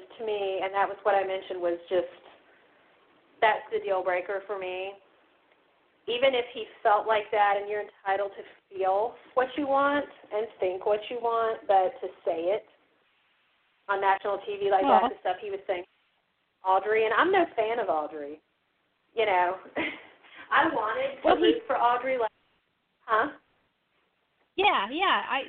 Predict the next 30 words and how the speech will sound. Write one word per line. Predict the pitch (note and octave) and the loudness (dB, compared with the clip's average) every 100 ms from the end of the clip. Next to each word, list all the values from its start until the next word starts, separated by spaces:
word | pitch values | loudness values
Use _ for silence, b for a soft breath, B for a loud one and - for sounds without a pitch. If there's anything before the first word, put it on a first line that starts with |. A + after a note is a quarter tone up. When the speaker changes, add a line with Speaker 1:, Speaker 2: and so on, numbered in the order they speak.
| C4 | -12
Speaker 2:
I, | - - - _ - - - | -14 -18 -20 _ -20 -8 -4
I, | |
I | F#4+ - F#4+ G4+ | -2 0 -2 -2
actually | F#4+ - D#4+ A#3 G#3+ | -4 -6 -8 -6 -4
liked | B3 C#4+ - | -4 -4 0
her, | E4+ D#4+ E4+ - - | 2 4 4 0 -6
but, | B3 B3+ - - _ - - - | -4 -4 -6 -18 _ -20 -4 0
but | D4+ D4+ | 0 -2
regardless, | D4 D4 D#4 C#4+ C4+ | -2 0 2 0 -4
you're | B3+ | -4
right. | C#4 C#4 F#3+ | -2 -2 -4
You | - A#3 | -8 -6
can | A3+ A3 | -6 -4
think | C#4 C#4 C#4 | -4 -4 -4
what | B3+ | -6
you | C4 | -4
want, | A#3+ B3 - | -4 -4 0
but | C#4+ C4 | 2 2
he, | B3+ A#3+ | 0 -6
he | C4 B3 | -6 -2
said | - F4 | 0 2
it, | D4 - | 0 -2
and | A#3 A3+ | -6 0
then, | A#3+ A#3 - _ _ | 0 0 -8 _ _
come | - | 0
on, | C#4+ G3 G3 _ _ - | 0 0 -8 _ _ 0
then | B3+ | 4
he | D4+ C4 | 4 2
wins | G#3+ B3+ A#3+ A3+ | 2 0 -2 -4
America's | G#3 G#3 G#3 | -4 -4 -6